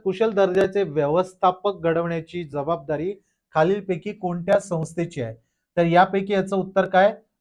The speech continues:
आयआयएम, इंडियन इन्स्टिट्यूट ऑफ मॅनेजमेंट, आलं का लक्षात?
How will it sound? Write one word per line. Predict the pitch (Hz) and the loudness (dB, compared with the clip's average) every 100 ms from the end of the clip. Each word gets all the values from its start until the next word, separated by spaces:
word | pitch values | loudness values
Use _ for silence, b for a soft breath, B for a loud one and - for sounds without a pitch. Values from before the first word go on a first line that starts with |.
| _ | _
आयआयएम, | 156 175 196 196 160 165 170 175 143 127 - _ _ | 6 6 6 2 4 6 6 0 -4 -6 -16 _ _
इंडियन | 156 170 202 214 | -2 2 2 0
इन्स्टिट्यूट | 190 170 180 196 196 196 202 | -2 -4 -4 -6 -4 2 4
ऑफ | 202 165 | 4 2
मॅनेजमेंट, | 170 175 170 139 120 - _ _ | 0 0 -2 -4 -6 -10 _ _
आलं | 160 214 | 4 6
का | |
लक्षात? | 185 147 143 | 6 4 -2